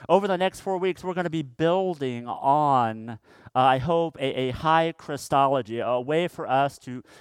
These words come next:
to understand why Jesus came, first and foremost, a-, and how does that interact with our relationship with the one who created us. My hope is that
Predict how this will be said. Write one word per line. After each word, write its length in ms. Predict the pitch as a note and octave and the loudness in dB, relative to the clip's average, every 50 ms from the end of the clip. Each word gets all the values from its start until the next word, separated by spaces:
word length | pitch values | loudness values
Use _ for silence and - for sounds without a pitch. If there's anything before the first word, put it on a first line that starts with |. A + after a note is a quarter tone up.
| _ _ - | _ _ -2
to 100 | - - | 0 0
understand 1000 | B2 G#3+ - E3+ D#3+ D3 - - - D#3+ D#3 D3+ C#3+ C#3 C3 B2+ B2+ B2+ A#2 A2+ | 0 0 -2 -6 -12 -14 -12 -6 -4 -2 -2 0 0 -2 -2 -4 -6 -10 -14 -14
why 500 | A#2 A#2 B2 B2+ D3 E3 F3+ G3 F#3+ F3 | -10 -4 0 2 4 4 4 2 0 -2
Jesus 560 | - - D#3+ E3 D#3+ C#3+ B2 B2+ A#2+ - - | -6 -8 -8 -8 -8 -6 -6 -8 -8 -8 -8
came, 640 | - - - D3 C3 G#2 F#2+ F2+ D#2+ D#2 F2+ G2+ _ _ _ _ _ _ _ _ _ _ _ | -10 -8 -6 -6 -6 -6 -8 -10 -12 -14 -18 -20 _ _ _ _ _ _ _ _ _ _ _
first 300 | - D#3+ D#3 D3+ - - | -4 -4 -4 -4 -6 -8
and 100 | C3+ A#2+ | -12 -10
foremost, 760 | - - C#3+ C#3 C3 A2 F#2+ F2 D#2 C#2 - - - - _ _ _ _ _ _ _ _ - - | -6 -2 -2 0 0 -2 -4 -10 -10 -12 -16 -20 -20 -20 _ _ _ _ _ _ _ _ -8 -2
a-, 200 | C3+ C#3+ C3+ - | -2 -2 0 0
and 180 | C3 C#3 C3+ C#3 | -2 -2 -2 -2
how 540 | C3 - C#3+ E3+ F3 F3+ F#3+ G3 G3 F#3+ F3+ | -6 -6 -2 2 4 4 6 4 4 2 -2
does 320 | D3+ D3+ D3 C3+ A#2+ - - | -6 -8 -10 -10 -10 -8 -2
that 600 | D#3 D#3 D#3+ D#3+ D3+ C3 B2 A#2 - - - - _ _ _ _ - - - - | 0 0 2 4 4 2 2 0 -2 -8 -16 -20 _ _ _ _ -20 -20 -14 -6
interact 720 | C#3+ D#3+ E3+ E3+ F3 E3 D3 D3 C#3+ C#3 C3+ C#3 C3 - - | -4 -4 -4 -4 -6 -6 -4 -2 -2 0 -2 -2 -4 -6 -10
with 140 | G#2 - C3+ | -8 -4 0
our 340 | C3+ C#3+ D3 D3+ D#3 D3+ | 0 2 2 2 0 0
relationship 1040 | C#3 C3+ C3+ B2+ B2+ B2+ C#3 D3 D3 C#3+ - - C3+ B2+ B2 - - A#2+ A#2 A#2 - _ - | -2 -6 -8 -4 -2 0 0 0 -2 -4 -8 -14 -14 -14 -14 -10 -8 -6 -6 -6 -8 _ -12
with 320 | A#2+ B2 B2 A#2+ G#2+ A2 | -8 -6 -6 -6 -6 -6
the 120 | A#2 A#2 A2+ | -8 -8 -8
one 680 | A2 G#2 A#2 B2 B2+ C3 C3+ C#3 C#3 C#3 C#3 C3+ C3+ - _ _ _ _ _ _ _ _ _ - | -8 -6 -4 -2 0 0 0 -2 -4 -8 -12 -14 -16 -18 _ _ _ _ _ _ _ _ _ -10
who 460 | B2+ A#2+ A#2+ A#2+ A#2+ A#2 A#2 A#2+ A#2 _ _ _ _ | -8 -8 -8 -8 -8 -10 -12 -14 -18 _ _ _ _
created 640 | - - - C3+ C3 C3+ C3 B2+ A#2+ G#2 G2+ F#2 - - - | -20 -16 -12 -10 -6 -4 -4 -4 -2 -4 -4 -6 -8 -10 -12
us. 580 | F#2+ F2 - - - - - - - - - _ _ _ _ _ _ _ _ _ _ _ _ _ _ _ _ - | -12 -12 -12 -14 -16 -16 -14 -14 -16 -16 -18 _ _ _ _ _ _ _ _ _ _ _ _ _ _ _ _ -4
My 160 | B2 C#3 C#3+ | 0 0 0
hope 400 | C3+ D3+ F#3 F#3 F#3+ G3 - E3+ | 2 2 2 2 2 0 -2 -6
is 140 | D#3 C3 - | -8 -4 0
that 300 | D#3 D3 C#3+ C#3+ - | 2 2 2 2 0